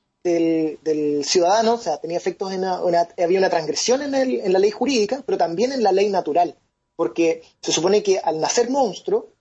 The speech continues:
o ser considerado monstruo, em, el, el niño nacido era considerado, eh, a la vez hombre y bestia.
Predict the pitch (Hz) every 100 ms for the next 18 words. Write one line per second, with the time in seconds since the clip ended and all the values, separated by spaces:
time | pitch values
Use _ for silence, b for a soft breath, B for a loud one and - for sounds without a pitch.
0 | _ _ _ - 160 156 180 170 185 180
1 | 190 202 220 233 B B _ _ 175 175
2 | 175 170 165 _ _ - 160 151 151 156
3 | 151 226 269 214 180 170 - 240 190 247
4 | - _ 180 202 202 175 180 170 175 190
5 | 202 208 220 - _ - 160 156 156 -
6 | 160 165 190 - - 254 277 269 185 226
7 | - - -